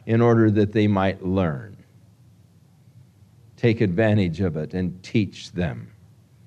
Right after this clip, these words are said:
the ways of the Lord. Now in chapter seven,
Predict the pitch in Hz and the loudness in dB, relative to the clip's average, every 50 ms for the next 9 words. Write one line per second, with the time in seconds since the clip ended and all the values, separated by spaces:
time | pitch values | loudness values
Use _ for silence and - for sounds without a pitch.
0 | _ _ _ _ _ - - 87 87 85 95 98 95 87 80 73 85 73 71 87 | _ _ _ _ _ -6 -4 -2 0 2 2 4 4 2 2 0 -4 -4 -2 0
1 | 85 87 87 78 67 60 - - - - _ _ _ - _ - _ _ _ - | 0 2 0 0 -2 -6 -12 -16 -20 -20 _ _ _ -20 _ -20 _ _ _ -20
2 | _ - _ - - _ _ _ _ - _ _ _ _ _ - - _ _ _ | _ -20 _ -20 -20 _ _ _ _ -20 _ _ _ _ _ -20 -20 _ _ _
3 | - - _ - - - 107 117 123 123 120 117 - - 135 139 - - - 131 | -20 -20 _ -16 -6 0 2 4 4 4 4 2 2 2 2 2 2 0 0 0
4 | 117 117 - 147 147 156 143 120 107 104 87 - | 0 0 2 2 2 2 2 0 0 0 -4 -6